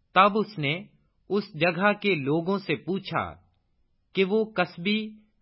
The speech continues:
جو اینیم میں راستے کے برابر بیٹھی تھی، کہاں ہے؟ انہوں نے کہا،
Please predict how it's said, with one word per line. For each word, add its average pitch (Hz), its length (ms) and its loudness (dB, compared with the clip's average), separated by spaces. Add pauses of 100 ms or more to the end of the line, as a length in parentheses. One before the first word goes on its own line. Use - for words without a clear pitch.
(160)
جو 170 300 -2
اینیم 214 500 0
میں 208 120 0
راستے 147 540 -2
کے 170 160 -4
برابر 147 480 0
بیٹھی 151 480 -4
تھی، 196 200 -6
کہاں 196 440 -2
ہے؟ 82 200 -10 (640)
انہوں 143 280 -4
نے 208 140 0
کہا، 151 360 -2